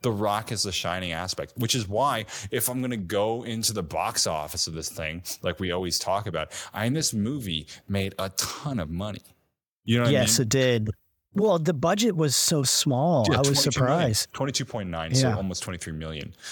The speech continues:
Speaker 2: But it made that back, like, the, the first weekend,
Speaker 1: The
Speaker 2: right?
Speaker 1: first week. No, actually, no. So that's how much it made. It made, opening weekend, it made twenty-two point nine million, and the production budget was twenty-two million. So,
Speaker 2: Yeah, so
Speaker 1: in the opening weekend.
Speaker 2: it's obvious,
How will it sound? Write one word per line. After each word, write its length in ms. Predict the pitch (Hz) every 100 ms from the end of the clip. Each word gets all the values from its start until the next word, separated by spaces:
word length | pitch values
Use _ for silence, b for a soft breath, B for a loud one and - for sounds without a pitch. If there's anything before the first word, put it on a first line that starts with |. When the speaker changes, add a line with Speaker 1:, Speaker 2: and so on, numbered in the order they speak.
| B -
Speaker 2:
But 100 | 170
it 100 | 175
made 220 | 185 180
that 160 | 170 135
back, 260 | 160 160
like, 180 | 135 117
the, 240 | 127 127 143 _
the 100 | 131
first 340 | 117 135 127 -
weekend, 340 | 135 147 98
Speaker 1:
The 20 | 95
Speaker 2:
right? 80 | 120
Speaker 1:
first 120 | 117
week. 440 | 92 110 127 - _ _
No, 280 | 117 123 92
actually, 300 | 92 - 104 101
no. 120 | 85
So 160 | -
that's 220 | 98 110 120
how 80 | 110
much 160 | 95
it 60 | 95
made. 140 | 92
It 20 | 92
made, 260 | 101 98 B B -
opening 340 | 113 131 123
weekend, 240 | 107 104 90
it 40 |
made 180 | 87 87
twenty-two 500 | - 110 107 - 101
point 240 | - 95
nine 320 | 85 80 80 78
million, 480 | 80 78 73 71 - b b
and 280 | - 87 85
the 60 | 82
production 420 | - 95 98 101
budget 200 | 87 82
was 120 | 80
twenty-two 500 | - - 90 80 -
million. 380 | 82 - - - - _ _ _ _
So, 300 | - - 95
Speaker 2:
Yeah, 160 | 190 120 76
so 440 | - 143 123 131 _ -
Speaker 1:
in 120 | 107
the 100 | 120
opening 640 | 117 127 135 117 101 85
weekend. 360 | 87 113 - 160
Speaker 2:
it's 200 | 165 - -
obvious, 520 | 151 156 156 143